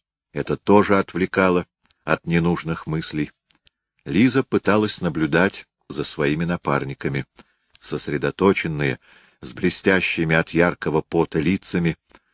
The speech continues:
они действовали размеренно, как автоматы.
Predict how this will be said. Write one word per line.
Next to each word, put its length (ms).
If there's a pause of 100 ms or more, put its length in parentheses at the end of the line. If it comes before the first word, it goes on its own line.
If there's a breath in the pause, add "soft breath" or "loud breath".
(120 soft breath)
они 260
действовали 760
размеренно, 720
как 280
автоматы. 600